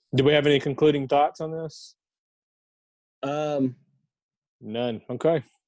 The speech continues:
Speaker 1: Uh, <laughs>
Speaker 2: <laughs>
Speaker 1: that's the end of Genesis. What was I gonna say? I had something. It was related, but not like,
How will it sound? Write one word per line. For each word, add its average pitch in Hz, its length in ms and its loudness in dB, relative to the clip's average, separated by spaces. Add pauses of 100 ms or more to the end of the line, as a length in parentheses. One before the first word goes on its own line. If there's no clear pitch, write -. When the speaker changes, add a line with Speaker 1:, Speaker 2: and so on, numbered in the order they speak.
(180)
Speaker 1:
Uh, 120 280 -4 (340)
<laughs> - 0 -
Speaker 2:
<laughs> - 0 - (1500)
Speaker 1:
that's 151 200 2
the 170 160 4
end 180 220 -2
of 151 120 -2
Genesis. 143 840 -8
What 262 140 -4
was 269 140 -4
I 262 80 -2
gonna 262 200 -6
say? 190 440 -14 (120)
I 143 60 -4
had 165 280 0
something. 151 440 -4 (1300)
It 135 60 0
was 135 220 2
related, 135 580 4
but 127 120 -8
not 135 240 -6
like, 113 220 -12